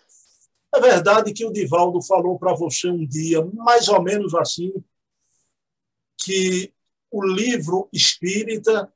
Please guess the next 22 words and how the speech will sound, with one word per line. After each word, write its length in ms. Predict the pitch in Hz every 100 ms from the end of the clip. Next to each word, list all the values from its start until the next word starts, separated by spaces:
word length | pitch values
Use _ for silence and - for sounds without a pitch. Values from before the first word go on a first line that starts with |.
| _ _ _ _
é 140 | 180 185
mais 520 | 175 220 233 226 -
importante 1120 | 220 - 175 127 - 175 202 208 - 214 202 _ _ _ _ -
que 160 | 185
a 100 | 196
palestra 800 | 196 190 170 175 190 - 185 196 -
espírita, 880 | 160 - 175 175 151 151 135 - - _ _ _ _ _ _ _ _ _ -
e 160 | 220
que 380 | - 220 233 - -
o 160 | 240
autor 640 | 247 208 202 - 254 294 285
do 160 | 220
livro, 680 | 185 196 214 170 233 240 - _ _ _ _ _ _ _ -
ele 240 | 214 247
é 140 | 254 240
muito 720 | 208 226 330 381 381 - 269 190
mais 520 | 202 233 214 156 -
atacado 1000 | 226 240 220 185 - 185 202 196 233 214 _ _ _ _ _ _ -
do 220 | 143 208
que 460 | 185 185 214 240 - _ _ _ _ -
o 120 | 190
palestrante. 1000 | - 208 202 - 170 196 131 185 165 123